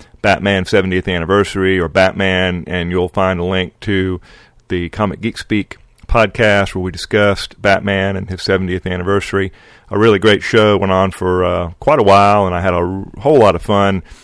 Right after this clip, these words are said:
talking to the guys over there about Batman and all of his, uh, seventieth anniversary stuff and the history of that character. So check that out, and I think you'll enjoy our discussion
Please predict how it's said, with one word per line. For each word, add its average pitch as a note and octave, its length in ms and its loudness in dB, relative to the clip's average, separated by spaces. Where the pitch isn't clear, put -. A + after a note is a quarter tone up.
talking G2+ 300 -2
to F#2+ 80 -8
the F2 60 -10
guys F#2+ 360 2
over F2+ 180 0
there F#2 300 2
about F2+ 520 0
Batman F2 500 -2
and F2 100 -4
all F2 200 0
of D#2+ 100 -8
his, F2+ 360 -6
uh, F#2 220 -6
seventieth F#2+ 460 -2
anniversary F2+ 540 -4
stuff - 560 -2
and F2+ 220 -6
the D#2+ 40 -10
history F2+ 380 -4
of E2 80 -6
that E2+ 220 -8
character. F2 440 -4
So F2+ 200 -12
check - 300 -2
that G2+ 220 4
out, G2+ 320 2
and F#2+ 160 -8
I F2 60 -8
think F2 240 -8
you'll F2+ 140 -4
enjoy F#2 420 -2
our E2+ 140 -4
discussion F2 600 -4